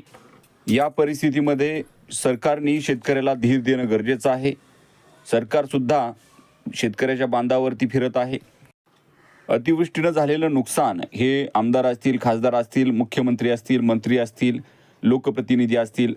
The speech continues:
सर्वच शेतकऱ्यांच्या बांधापर्यंत जात आहेत. अतिवृष्टीमुळं शेतकऱ्याचं झालेलं नुकसान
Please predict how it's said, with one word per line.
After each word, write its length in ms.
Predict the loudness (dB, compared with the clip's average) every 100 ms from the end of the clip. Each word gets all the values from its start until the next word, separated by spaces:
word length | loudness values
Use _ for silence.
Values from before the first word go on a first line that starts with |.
| -6
सर्वच 520 | -2 0 0 0 -2
शेतकऱ्यांच्या 580 | -4 -2 -2 -2 -2 0
बांधापर्यंत 580 | 0 0 0 0 0 0
जात 160 | 0 0
आहेत. 220 | -2 -4 -6 -20 _ _ _ _ _ -20 _ _ _
अतिवृष्टीमुळं 760 | -4 0 0 0 0 0 2 0
शेतकऱ्याचं 600 | 0 -2 0 0 0 -2
झालेलं 420 | 0 0 0 0
नुकसान 460 | -2 -2 -2 -2